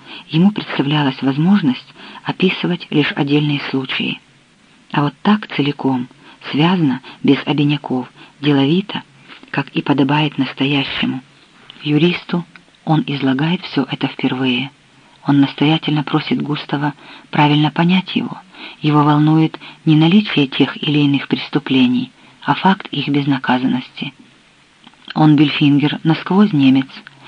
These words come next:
член Стального шлема, и он вместе с тем и насквозь юрист. Нет ничего удивительного в том,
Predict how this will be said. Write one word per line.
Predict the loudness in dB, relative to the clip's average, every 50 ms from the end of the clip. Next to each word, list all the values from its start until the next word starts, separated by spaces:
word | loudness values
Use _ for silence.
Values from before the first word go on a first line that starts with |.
| -20 -20 -14
член | -12 -2 2 2 2 2
Стального | 0 0 0 2 2 2 2 0 -2
шлема, | -4 -2 0 2 2 4 2 2 0 -4 _ _ _ _ -20 -20 -20 -20 _ 0
и | 2
он | 4 4 4
вместе | 6 4 4 2 0 -4 -6
с | -6 -6 -4 0
тем | 0 2 2 0 -4 -8 -20 -20 -20 _ 0
и | 0
насквозь | 0 0 -2 -4 -2 2 2 2 4
юрист. | 4 2 4 2 2 -2 -4 -10 -18 -20 -20 _ _ _ _ _ _ _ _ _ _ _ _
Нет | 0 0 0 0
ничего | -4 -2 -2 -2 -2 0
удивительного | 0 0 0 2 4 4 2 2 0 0 2 2 0 0
в | -2
том, | -2 0 2 2 2